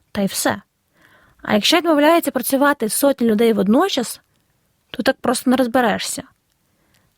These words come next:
Ситуація дуже швидко розгорталась, і мова йшла вже не про сотні страйкарів, а тисячі. Наступного року ще відбувається за схожим сценарієм і кенгірське повстання. Теж керівництво втратило весь контроль,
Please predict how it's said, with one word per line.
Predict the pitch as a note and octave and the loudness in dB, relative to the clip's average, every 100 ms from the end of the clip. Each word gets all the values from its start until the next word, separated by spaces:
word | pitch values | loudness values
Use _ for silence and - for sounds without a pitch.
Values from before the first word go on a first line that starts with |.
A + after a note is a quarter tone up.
| - | -12
Ситуація | A#3 A#3+ A#3+ A#3 | -2 0 0 0
дуже | G3+ A#3+ | 0 0
швидко | A#3 A3 G#3 | 0 -2 -2
розгорталась, | G3+ F#3+ G#3+ - D#4 D#4+ D4 - _ _ | -2 -2 -4 0 2 2 -2 -8 _ _
і | B3+ | 2
мова | A#3 C4 | 4 4
йшла | C4 B3 | 2 0
вже | A3+ G#3+ | 0 0
не | |
про | G3 F#3+ | 0 -2
сотні | C#4 C#4+ | -2 -2
страйкарів, | - G3+ - F#3+ G3 - _ _ - | -6 -8 -6 -6 -6 -12 _ _ -8
а | - | -6
тисячі. | - G#3+ G3 - F#3 - _ _ _ _ _ _ _ _ _ - | -2 -2 0 -6 -8 -14 _ _ _ _ _ _ _ _ _ -2
Наступного | A3+ - E4 D4+ A#3 | 0 0 0 0 2
року | D4 F#4+ C#4+ | 0 2 -2
ще | - C4 | -2 0
відбувається | B3+ G#3 G#3+ C#4+ D#4 A#3 | 0 0 0 2 0 -4
за | A3 | -8
схожим | - C4+ A#3+ | -2 0 0
сценарієм | - - A3 C4+ D4+ C4 - | -4 -2 0 2 0 -2 -4
і | A#3 | -4
кенгірське | - A#3+ G#3+ C#4+ G#3+ - G3 | 0 0 2 0 0 -2 -4
повстання. | F#3+ F3+ - F3+ F3 F3+ A3+ _ _ - - - _ - | -4 -4 -4 -4 -4 -6 -12 _ _ -20 -20 -20 _ 0
Теж | C#4+ - | 0 0
керівництво | B3+ A#3 A#3 D4 A3+ | -2 2 2 0 -4
втратило | - G#3+ G#3+ F#3+ | -6 -6 -2 0
весь | F#3 | -2
контроль, | - F#3 - D#4+ | 0 -2 2 2